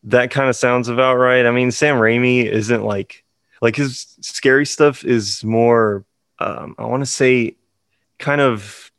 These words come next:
intense more than it is actually scary, like, horror stuff. But it's just, but if these kind of visuals are what they wanna do, I wouldn't be surprised, um, if this is, like,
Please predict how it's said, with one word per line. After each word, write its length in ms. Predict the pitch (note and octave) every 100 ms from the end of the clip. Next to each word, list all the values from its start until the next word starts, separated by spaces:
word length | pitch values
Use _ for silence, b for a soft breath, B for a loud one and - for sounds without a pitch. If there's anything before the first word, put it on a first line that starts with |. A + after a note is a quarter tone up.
| _ _ _ _
intense 760 | - C3+ A2+ - - A2+ A#2 -
more 180 | A2 A2
than 140 | A2+
it 100 | A2
is 200 | G#2+ G#2
actually 460 | G#2 G2+ A2 G2+ F#2+
scary, 580 | - - - G#2 G#2+
like, 200 | G#2 F#2+
horror 360 | - G#2+ G#2+ B2+
stuff. 260 | - C3+ A#2
But 100 | A2+
it's 140 | A#2+
just, 160 | D3 B2+ A#2+
but 240 | A#2 - _ b b b -
if 240 | A2 -
these 260 | A#2 C#3 -
kind 220 | E3 D#3+
of 80 | G#2
visuals 460 | G#2+ A#2 A#2+ A#2+
are 100 | G#2+
what 140 | G2+ F#2+
they 100 | G#2
wanna 220 | G#2 G2+
do, 280 | G#2 G#2 G#2
I 120 | G2+
wouldn't 300 | G#2 G#2 G#2
be 300 | G#2 G2+ G2+ b b b b
surprised, 880 | _ - - G2+ G2 G2+ G#2 - - _ _
um, 160 | A2 G#2
if 100 | G2
this 200 | G#2+ G2
is, 160 | G2
like, 300 | G#2+ G2 _